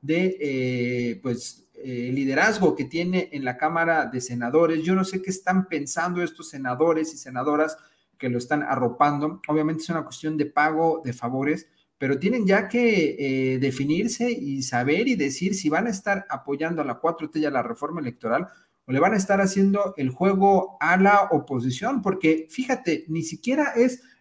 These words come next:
la propia oposición quien esté ahorita debatiendo y señalando que van a regresar esta reforma,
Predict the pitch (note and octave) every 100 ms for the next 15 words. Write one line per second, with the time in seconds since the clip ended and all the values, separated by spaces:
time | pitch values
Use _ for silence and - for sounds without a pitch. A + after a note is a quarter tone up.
0 | - D3+ - G#3 F#3+ A3 G#3 F#3 - D3
1 | - C3+ C#3 F3+ G3+ F#3+ D3+ C#3 - F#3
2 | G#3 D3 D#3+ F#3 F#3+ E3 - B2+ E3 E3+
3 | F3+ F3 D#3 C3+ C3 A#2+ D#3 F3+ F#3 F3
4 | D3 - _ - C#3+ D#3+ E3+ C#3 A#2+ B2
5 | D#3+ E3 E3 - E3+ B2 - D#3+ E3 C3
6 | -